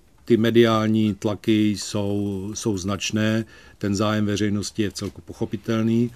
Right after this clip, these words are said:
A dostal jsem zprávu, že vrchní státní zastupitelství jako dohledový orgán, eh, rozhodlo o tom, že stanoví lhůtu do třicátého prvního osmý. Tato lhůta ovse-, ovšem není nepřekročitelná a bude záležet na tom,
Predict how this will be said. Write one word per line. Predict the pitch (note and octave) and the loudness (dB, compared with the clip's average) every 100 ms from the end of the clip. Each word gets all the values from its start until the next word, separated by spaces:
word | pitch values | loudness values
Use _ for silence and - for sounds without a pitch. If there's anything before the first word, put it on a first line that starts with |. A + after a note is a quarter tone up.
| - - - - - | -12 -20 -20 -20 -12
A | A#2+ G#2+ G#2+ | -4 -2 0
dostal | A2 B2+ - C#3 | 0 0 0 0
jsem | B2 A#2 | 0 0
zprávu, | - - A#2 A#2 A#2+ B2+ | -2 -2 0 2 2 2
že | A#2 A2 A#2 | 2 0 0
vrchní | G#2 A2+ - A#2 | 0 -4 -4 -4
státní | - A2+ - | -4 -6 -6
zastupitelství | F2+ F#2 A#2 A2+ A2 A#2 - A#2 | -10 -10 -10 -10 -8 -10 -6 -6
jako | G2 E2 | -6 -10
dohledový | F2+ F#2 A2+ A2+ B2 | -6 -2 0 0 0
orgán, | C3 A#2 B2 A#2+ B2+ C#3 | 0 0 0 0 0 -2
eh, | - - - - - - G#2 G2 F#2+ F#2+ F#2+ F#2+ F#2+ | -8 -20 -20 -20 -20 -12 -8 -6 -4 -4 -4 -6 -6
rozhodlo | A2 G#2+ B2 B2 B2 | -4 -2 0 2 0
o | A#2 | 0
tom, | G2+ B2 A#2+ B2 | -4 -2 0 0
že | G#2 A#2 A2+ A2+ A2 A2+ A#2 | 0 -2 0 -2 -2 -4 -6
stanoví | - - A#2 A#2 A2 A2+ A2 A2 | -12 -4 0 0 2 2 2 0
lhůtu | G2 G2 G#2+ A2+ A#2+ A#2+ A#2 A2+ - - - | 0 -2 0 0 2 4 4 2 -10 -20 -14
do | A2 | -12
třicátého | F#2+ G#2 A2+ G#2+ A2 | -10 -8 -6 -4 -4
prvního | F#2+ G2 G2+ G2 | -6 -6 -6 -6
osmý. | F#2+ - F2 - - - - - - | -8 -12 -14 -18 -20 -20 -20 -20 -6
Tato | C3+ C3+ | -4 4
lhůta | C#3+ D3 D3+ | 6 6 4
ovse-, | C#3 - D#3 | 0 2 0
ovšem | C3+ - C#3 | 0 0 2
není | C3 C3+ | 4 4
nepřekročitelná | B2+ - B2 - A#2+ C3+ - A#2+ A#2 A#2+ C3 - | 4 2 -2 0 -2 -2 -2 0 0 0 -2 -4
a | A2+ A2 G#2+ | -4 -2 -2
bude | G#2 A#2+ A#2 | 0 2 2
záležet | A#2 A#2+ A#2 A#2 | 0 0 0 -2
na | G#2 G2+ | -2 -4
tom, | A2+ A2+ A#2+ | -2 0 2